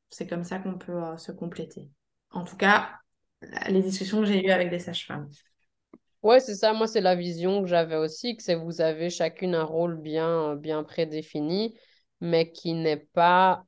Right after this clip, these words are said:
Speaker 2: contraire au fait, et que
Speaker 1: Non, pas, non.
Speaker 2: vous pouvez toutes les deux être présentes lors d'un accouchement, en fait. Enfin, je veux dire, vos, vos deux, vos deux rôles, vos deux plus-values peuvent vraiment apporter, euh,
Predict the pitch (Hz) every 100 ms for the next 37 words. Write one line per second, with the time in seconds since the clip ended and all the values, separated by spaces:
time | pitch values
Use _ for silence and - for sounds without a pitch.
0 | - - 175 175 - 233 190 160 151 147
1 | 147 160 151 - 147 143 143 143 _ 202
2 | 190 190 190 190 - 190 180 175 - _
3 | _ 175 180 180 180 180 180 214 214 196
4 | 180 175 196 180 180 - 175 165 196 214
5 | 208 165 165 160 151 151 - - 240 226
6 | 165 147 143 160 151 151 156 165 185 165
7 | 160 156 151 160 156 180 208 196 - _
8 | 160 180 170 190 190 180 190 226 226 180
9 | 175 165 202 196 190 170 165 156 180 220
10 | 247 254 _ _ _ _ 185 190 175 160
11 | 165 175 185 208 208 185 180 - - 190
12 | 196 165 156 151 147 147